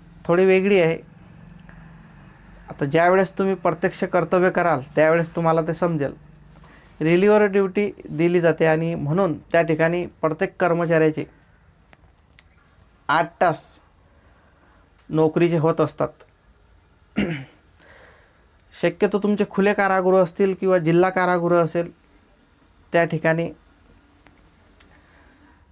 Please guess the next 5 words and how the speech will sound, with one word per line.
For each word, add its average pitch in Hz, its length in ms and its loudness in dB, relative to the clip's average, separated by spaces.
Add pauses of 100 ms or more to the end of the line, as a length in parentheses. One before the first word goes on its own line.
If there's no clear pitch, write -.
(540)
जोडीमध्येच 185 600 2
तुमची 175 240 -4
ड्युटी 160 320 2
असते, 156 240 0
म्हणजे 165 360 0